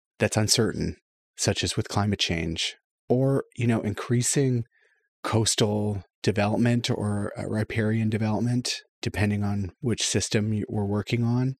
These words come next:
And that's something I'm really keen to continue. So this T B T I Canada and through this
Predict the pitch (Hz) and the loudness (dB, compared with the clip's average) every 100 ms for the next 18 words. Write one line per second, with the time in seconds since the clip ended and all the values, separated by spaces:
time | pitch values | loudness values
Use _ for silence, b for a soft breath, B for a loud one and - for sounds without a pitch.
0 | - 104 101 101 98 - - 127 113 117 | -2 2 4 2 2 -4 -6 0 2 4
1 | - 107 101 98 92 95 95 95 - 104 | 2 2 0 0 0 0 2 0 0 0
2 | 98 92 - 95 90 87 85 _ - 101 | 0 0 0 2 2 0 -4 _ -4 -4
3 | 90 104 87 - - 110 107 131 - - | 0 0 0 -2 0 2 2 2 0 -6
4 | b b - 127 117 110 117 110 - 110 | b b 0 2 2 2 2 2 0 2
5 | 110 110 107 104 104 - 104 101 98 - | 2 2 2 2 0 -2 0 2 0 2
6 | 123 123 113 | 2 4 2